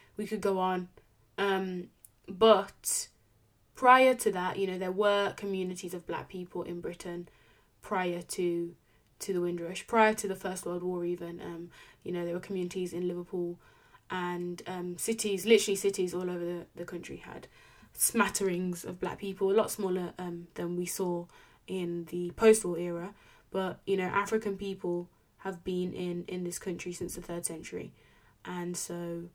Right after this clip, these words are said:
yeah, okay, that, that, you know, those, um, interactions, you know, didn't really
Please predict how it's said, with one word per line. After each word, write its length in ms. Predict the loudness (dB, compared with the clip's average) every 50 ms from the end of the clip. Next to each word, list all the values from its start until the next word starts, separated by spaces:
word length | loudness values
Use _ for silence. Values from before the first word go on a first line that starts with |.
| _ _ _ _ _ _ _ _ _
yeah, 240 | 4 6 6 6 2 -4 -14 _ _ _ _ -8
okay, 440 | -6 -6 -4 -4 -4 -4 -4 -6 -12 _ _ _ _ 2
that, 260 | 4 4 4 4 0 -6 _
that, 360 | 6 8 8 8 8 6 4
you 100 | 4 6
know, 160 | 6 6 6 6
those, 400 | 6 6 6 6 4 2 -4 -6 -4
um, 340 | -4 -4 -4 -4 -6 -8 -10
interactions, 600 | -10 -10 -8 -8 -8 -8 -8 -8 -8 -8 -8 -12 -16 _ -20 -20 -20 _ _ _
you 80 | -4 -4
know, 100 | -4 -2
didn't 340 | 2 4 4 4 2 -2
really 380 | -4 -4 -4 -2 -2 -2 -2